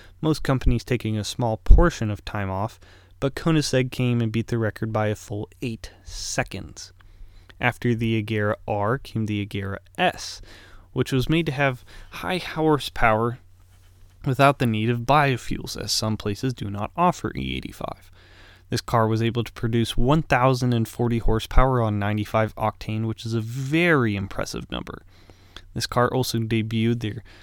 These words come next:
new carbon fiber wheels, which weighed less than forty percent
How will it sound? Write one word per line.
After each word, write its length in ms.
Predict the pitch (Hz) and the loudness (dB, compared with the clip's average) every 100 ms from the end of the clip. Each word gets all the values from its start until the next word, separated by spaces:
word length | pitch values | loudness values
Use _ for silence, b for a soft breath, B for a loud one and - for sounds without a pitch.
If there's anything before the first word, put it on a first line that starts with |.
| B | B
new 180 | 127 127 | 0 0
carbon 440 | - - 135 127 113 | 0 0 2 2 0
fiber 380 | - 127 120 | 2 2 2
wheels, 360 | 113 127 120 - | 0 0 0 0
which 240 | 127 - | -6 0
weighed 280 | 123 120 117 B B B - | 2 2 0 B B B -4
less 320 | - 147 - | 0 0 0
than 200 | 135 120 | 0 -2
forty 460 | - - 160 156 143 | -2 0 0 0 0
percent 600 | - - - 120 113 | 0 0 0 -2 -2